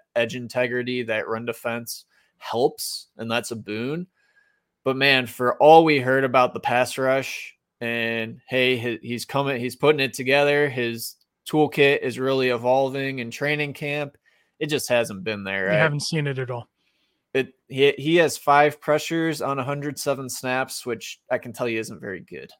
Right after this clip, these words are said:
Speaker 1: <laughs> right? And, and when you look at those, his one sack on the year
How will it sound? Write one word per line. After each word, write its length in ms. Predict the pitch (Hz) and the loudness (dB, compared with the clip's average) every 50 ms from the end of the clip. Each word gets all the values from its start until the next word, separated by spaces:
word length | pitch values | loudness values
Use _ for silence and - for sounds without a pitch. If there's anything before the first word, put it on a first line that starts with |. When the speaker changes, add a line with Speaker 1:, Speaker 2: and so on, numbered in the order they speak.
| _ _ - | _ _ -6
Speaker 1:
<laughs> 640 | - - - - _ _ _ _ _ _ _ _ | -6 -6 -8 -14 _ _ _ _ _ _ _ _
right? 400 | - 123 123 120 123 123 127 123 - | 0 2 4 6 6 6 4 2 0
And, 340 | 127 123 123 120 117 113 - - | -4 -6 -6 -8 -10 -12 -12 -10
and 400 | - 120 117 117 113 113 104 - _ _ | -8 -8 -8 -8 -8 -10 -12 -14 _ _
when 200 | 127 135 139 139 | -6 -4 -2 0
you 120 | 135 135 | 0 2
look 220 | 135 151 160 156 - | 4 4 4 4 4
at 180 | 135 131 - | 0 0 0
those, 520 | - 123 120 120 117 120 117 113 110 - - | 0 0 2 2 2 0 0 -2 -6 -8 -6
his 200 | 127 123 110 - | -6 -6 -6 -4
one 260 | 127 127 135 139 135 | -4 -4 -4 -4 -4
sack 340 | - - 131 127 131 - 139 | -2 2 2 2 2 2 0
on 140 | 135 135 | -4 -4
the 100 | 139 135 | -4 -4
year 440 | 139 139 139 139 139 139 139 135 - | -2 -2 0 0 0 -2 -2 -6 -10